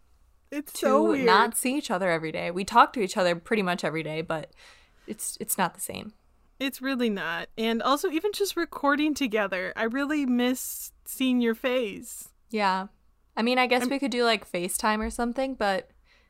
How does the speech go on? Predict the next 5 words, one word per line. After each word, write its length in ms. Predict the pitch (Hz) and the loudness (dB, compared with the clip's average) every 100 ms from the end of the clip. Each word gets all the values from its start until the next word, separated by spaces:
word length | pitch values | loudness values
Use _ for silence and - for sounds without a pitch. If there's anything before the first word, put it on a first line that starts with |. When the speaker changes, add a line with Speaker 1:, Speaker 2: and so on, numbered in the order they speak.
| _ | _
Speaker 2:
still, 340 | - 214 185 | -2 0 2
it's 260 | 151 208 - | 0 -6 -6
not 460 | 202 190 247 - - _ _ | 0 2 0 -2 -14 _ _
the 200 | 208 226 | -4 -2
same. 680 | 220 - 220 226 190 165 214 | -2 -2 -2 -4 -6 -8 -12